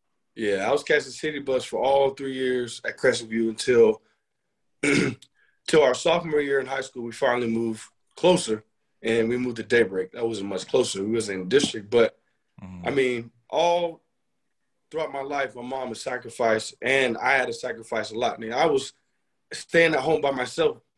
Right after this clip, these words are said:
Speaker 1: at seven years old.
Speaker 2: Yeah.
Speaker 1: My mom worked, and she worked all the way until, shit, eight, eight, nine o'clock at night. So I was, I was staying at home, being, being independent at a young age.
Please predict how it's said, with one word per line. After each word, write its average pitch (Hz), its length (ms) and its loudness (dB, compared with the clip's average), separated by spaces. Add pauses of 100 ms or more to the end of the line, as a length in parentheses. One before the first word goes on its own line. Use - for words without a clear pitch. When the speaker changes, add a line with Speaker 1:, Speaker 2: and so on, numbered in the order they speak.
Speaker 1:
at 107 160 -8
seven 143 260 0
years 117 220 -4
old. 110 220 -4 (340)
Speaker 2:
Yeah. 95 240 -4
Speaker 1:
My 120 80 0
mom 120 280 -2 (260)
worked, 123 240 -4 (420)
and 107 100 -10
she 135 160 -8
worked 135 320 4
all 123 260 4
the 120 80 0
way 120 320 2 (220)
until, 113 720 4 (1120)
shit, 101 360 0
eight, 123 240 4 (120)
eight, 123 180 4
nine 123 180 -2
o'clock 117 280 -4
at 104 100 -8
night. 117 320 0
So - 160 -4
I 135 100 6
was, 120 360 -2 (920)
I 143 100 0
was 147 100 4
staying 139 240 2
at 131 60 -6
home, 131 440 -4 (240)
being, 127 360 -2 (380)
being 143 200 2
independent 127 560 -2
at 120 100 -4
a 107 60 -4
young 117 320 -6
age. 110 500 -2